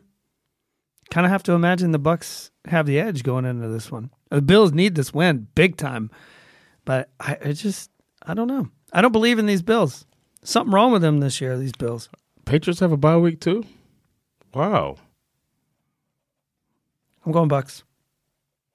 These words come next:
Speaker 2: If the Bills lose this, the Patriots take a stranglehold on the, uh, A F C East.
Speaker 1: Hmm.
Speaker 2: Bills have to win this game. They don't
Speaker 1: Wow.
Speaker 2: wanna fall too far behind.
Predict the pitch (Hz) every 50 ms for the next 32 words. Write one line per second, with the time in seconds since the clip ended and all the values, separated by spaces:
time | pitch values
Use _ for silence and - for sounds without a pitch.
0 | _ _ _ _ _ _ _ _ _ _ _ _ _ _ _ _ _ _ _ -
1 | 110 117 123 123 107 165 202 208 180 147 156 156 143 117 139 196 208 151 - -
2 | 92 - - 208 185 143 110 107 - - 117 90 - 90 92 - - - 123 160
3 | 202 175 120 101 101 92 87 85 78 82 82 82 82 80 78 78 73 73 73 73
4 | 73 67 - - 71 73 69 - - - 65 64 60 65 78 78 78 - _ _
5 | - - - 80 80 - - _ - _ _ _ _ _ _ _ _ _ _ _
6 | - 156 147 139 123 - - - - 139 147 - - 95 123 135 120 - - 87
7 | 78 80 80 76 71 67 82 73 69 69 - _ _ _ _ _ _ _ _ _
8 | _ _ _ _ _ _ _ _ _ _ _ _ _ _ _ _ _ _ _ _
9 | _ _ _ _ _ _ _ _ _ _ _ _ _ _ _ - - 92 95 98
10 | 98 92 85 - - 107 98 87 - - 123 117 - 69 65 - - 78 78 73
11 | 76 78